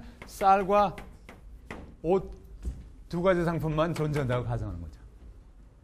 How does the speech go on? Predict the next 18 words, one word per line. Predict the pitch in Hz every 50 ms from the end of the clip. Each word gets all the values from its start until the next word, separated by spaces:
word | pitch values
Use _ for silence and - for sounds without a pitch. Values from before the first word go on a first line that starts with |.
| - - - - - - - - - - - - - - -
그러면 | 233 277 294 294 247 170 131 123 - - -
우리가 | 170 214 240 269 262
가지고 | 262 233 269
있는 | 254 269 269
생산 | 220 247 254 220 262 240
자원을 | 226 240 240 262 269 208
전부 | - 180 196 208 240 285 285 302 302
쌀 | 269 - 254 240 247 220
생산에 | 220 254 233 220 247 233 220
투입하면 | - - 220 208 175 190 196 233 269 254 -
얼마를 | - - 165 185 196 202 196 190
생산할 | 165 190 175 151 175 160 147
수 | 123 147 127
있을까? | 104 - 139 127
이만큼은 | 123 151 185 214 214 - - 180 147
생산할 | 135 135 120 113 107 101
수 | 90
있어요. | - -